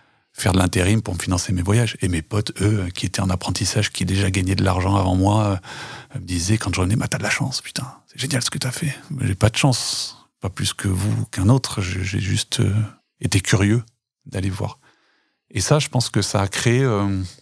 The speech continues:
petit à petit un vrai écart, en tout cas entre nous, de perception.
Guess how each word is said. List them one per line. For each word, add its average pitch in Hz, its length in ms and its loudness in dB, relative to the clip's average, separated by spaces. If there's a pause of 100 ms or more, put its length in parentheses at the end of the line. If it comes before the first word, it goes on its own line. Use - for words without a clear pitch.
(760)
petit - 340 0
à 110 60 4
petit 147 460 0 (360)
un 107 180 4
vrai 104 420 2 (100)
écart, 135 580 0
en 107 120 0 (200)
tout - 120 -8
cas 127 200 2
entre 110 320 2
nous, 117 220 4 (720)
de - 100 -2
perception. 113 640 0